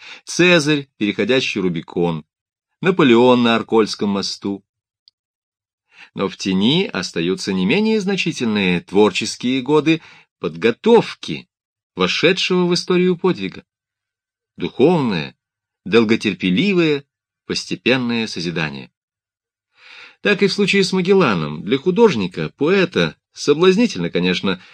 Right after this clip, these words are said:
изобразить его в момент триумфа, плывущим по открытому им водному пути. На деле же его необычайная энергия, всего разительнее,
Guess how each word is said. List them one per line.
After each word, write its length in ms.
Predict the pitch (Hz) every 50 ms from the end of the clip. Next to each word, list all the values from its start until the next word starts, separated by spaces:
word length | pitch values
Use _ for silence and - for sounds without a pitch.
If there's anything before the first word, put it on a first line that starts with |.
| - _ _ _ -
изобразить 600 | 98 95 92 104 107 123 156 185 233 226 - -
его 220 | 107 95 98 98
в 40 | 90
момент 380 | 92 98 98 101 98 95 92 -
триумфа, 760 | - 101 104 104 104 101 101 92 - - - 104 92 92 - _ _ _ _ _ -
плывущим 760 | - 113 120 123 117 113 117 113 101 - - - 107 101 87
по 200 | - 107 104 101
открытому 640 | 85 - - 104 107 104 90 - 104 98 95 98
им 180 | 98 98 95 92
водному 480 | 90 95 95 87 82 95 92 92 90 90
пути. 560 | - - 87 - - - 117 147 185 185 _ _ _ _ _ _ _ _ _ _ _ _ _ _ _ _ _ _ _ _ _ _ _ _ _ _ _ _ _ _ _ _ _ _ _ -
На 260 | 95 90 92 92 90
деле 400 | 82 95 127 170 202 190 175 156
же 260 | 135 147 147 127 - _ _ _ _ _ _ _ _ _ _ _ -
его 160 | - 95 107 123
необычайная 800 | 131 135 143 147 156 - - 220 240 226 208 208 196 190 180
энергия, 640 | 170 165 175 196 196 165 147 147 156 151 139 110 -
всего 400 | - - - 104 98 139 196 208
разительнее, 760 | 190 175 147 165 170 156 - - 143 143 139 131 123 117